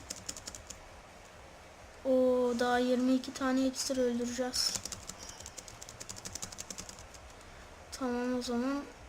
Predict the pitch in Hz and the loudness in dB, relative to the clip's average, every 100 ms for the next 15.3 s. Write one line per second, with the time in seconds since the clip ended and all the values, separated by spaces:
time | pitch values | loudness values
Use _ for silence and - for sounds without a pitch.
0 | - - - - - - - - - - | -18 -18 -18 -18 -18 -18 -12 -10 -10 -12
1 | - - 277 - 247 254 254 262 254 262 | -12 -12 -10 -6 -4 0 2 2 2 0
2 | - - - 262 262 254 269 262 269 - | -2 -4 -2 0 2 4 2 4 2 6
3 | 262 254 262 254 247 254 262 269 254 247 | 4 6 6 6 4 4 6 4 4 2
4 | 247 254 269 262 - 247 240 233 247 233 | 2 6 6 6 2 -2 2 4 2 4
5 | 254 269 262 254 240 233 233 - - - | 8 8 10 4 4 0 -2 -6 -16 -18
6 | - - - - - 240 254 269 277 277 | -16 -18 -18 -12 0 4 6 6 6 6
7 | 269 - 302 269 254 254 254 247 247 262 | 6 4 6 8 6 6 6 4 6 6
8 | 262 277 269 262 247 - 254 - - 302 | 6 6 4 4 0 -2 -4 -4 -6 -8
9 | 294 254 240 254 254 - 254 - 277 302 | 0 0 2 2 2 0 -4 -2 -4 -4
10 | 254 226 240 262 233 226 247 233 254 240 | 0 6 8 10 8 8 8 10 8 6
11 | 233 247 240 - 247 220 214 214 214 - | 4 2 2 0 2 2 -2 -6 -6 -8
12 | - - - - - - - - - - | -8 -14 -12 -12 -12 -10 -10 -10 -10 -10
13 | - - - - - 233 240 240 226 220 | -10 -10 -12 -12 2 4 6 6 6 4
14 | 226 202 - 214 208 208 208 202 220 214 | -2 -2 -4 -4 -4 -6 -6 -6 -6 -6
15 | - - - | -6 -4 -6